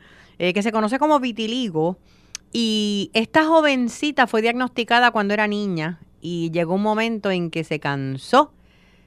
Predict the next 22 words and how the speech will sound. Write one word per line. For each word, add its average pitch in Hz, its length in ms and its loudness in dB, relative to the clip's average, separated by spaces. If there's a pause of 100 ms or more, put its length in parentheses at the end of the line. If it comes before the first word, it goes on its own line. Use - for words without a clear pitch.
(160)
de 160 260 0
esconder 160 640 0 (180)
su - 200 -4
piel 151 480 -4
y 175 120 -4
decidió 165 720 -2
hacerla 160 640 0
su - 120 -4
estandarte 151 800 -2 (540)
y 170 200 -4
ser 165 180 0
una 180 200 2
portavoz 165 520 0
para 143 240 -2
todos 147 240 -4
los 151 100 -6
pacientes. - 800 -14 (340)
Así 160 220 -4
que, 226 100 -2
como 220 240 2
ven, 240 200 2
tenemos 208 520 2